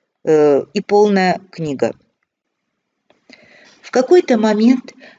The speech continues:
моим издателям пришла в голову мысль, что вот эту большую книгу очень выгодно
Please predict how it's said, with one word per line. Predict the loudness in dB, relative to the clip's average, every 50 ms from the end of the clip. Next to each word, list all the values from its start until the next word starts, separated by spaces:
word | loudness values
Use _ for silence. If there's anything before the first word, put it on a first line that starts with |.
| _ -4
моим | 0 0 0 2 2 2 0
издателям | 0 0 0 -2 -2 -2 -2 -4 -2 -2 0 0
пришла | 0 -2 -2 -2 -2 0 0 0
в | -2 0
голову | 0 0 2 2 2 2 2 2
мысль, | 2 0 0 -2 -4 -6 -6 -6 -6 -8 -12 -20 -20 -20 -20 -20 _
что | -10 -10 -8 0 2 2 4 4 2 -2 -4 -12 _ _ _ _ _ _ _ _ _ _ _ _ _ _ _ _ _ _ _ _ _ -20 -20 _ _ _
вот | -6 -2 0
эту | 0 0 0 0
большую | 0 0 -2 -2 -2 -2 0 0 0 -2
книгу | -2 -4 -2 -2 -2 -2 -2 -2 -4 -4 -6 -12 _ _ _ _ _ _
очень | 0 0 0 0 0 0 0 -2 -4
выгодно | -2 0 2 2 2 2 0 0 0 2 2 2 0